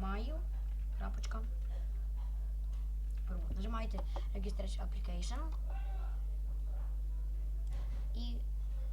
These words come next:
про програму. Все, ви зареєструвались. Якщо ви не зареєстрували, як дізнатися, чи ви зареєструвалися, чи ні?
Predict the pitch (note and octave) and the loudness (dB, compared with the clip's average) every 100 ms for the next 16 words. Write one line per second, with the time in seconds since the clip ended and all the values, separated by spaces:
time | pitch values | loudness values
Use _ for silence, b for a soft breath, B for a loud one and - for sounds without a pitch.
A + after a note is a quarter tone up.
0 | - - - - F#3 - F#3 F3+ E3+ D#3+ | 0 0 0 0 0 0 0 0 0 0
1 | - - - G#3+ F3+ - - F#3+ F#3 - | 0 0 0 0 0 0 0 0 0 0
2 | F3+ F#3+ A#3 - B B B - A3+ A3 | 0 0 0 0 B B B 2 2 2
3 | G#3+ G#3 G#3+ G3+ A#3 A3+ A3 G#3 G3+ G#3+ | 2 2 2 2 2 2 2 2 2 2
4 | G3+ G3+ G3 G#3+ G#3 - F3 | 2 2 2 2 2 2 2